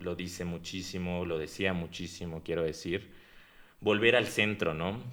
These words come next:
Creo que todos cuando estamos, cuando estamos, por ejemplo, en una transformación digital, cuando estamos emprendiendo, cuando estamos tratando de hacer que esta idea se haga realidad,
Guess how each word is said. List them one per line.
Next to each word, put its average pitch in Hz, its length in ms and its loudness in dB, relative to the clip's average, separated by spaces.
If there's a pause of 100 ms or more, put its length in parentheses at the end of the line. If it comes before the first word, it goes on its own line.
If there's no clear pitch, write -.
(140)
Creo 120 340 8
que 95 800 2
todos 113 380 6
cuando 95 240 2
estamos, 98 800 -2 (580)
cuando 90 180 0
estamos, 104 340 4
por 98 140 2
ejemplo, 95 320 0
en 95 80 0
una 98 100 0
transformación 90 640 0
digital, 87 640 4
cuando 78 180 -8
estamos 92 360 -8
emprendiendo, 85 1040 -2 (300)
cuando 90 180 -4
estamos 107 260 0
tratando 95 460 4
de 95 60 8
hacer 87 260 0
que 101 80 4
esta 90 220 2
idea 90 320 4
se 92 180 2
haga 92 180 8
realidad, 85 600 4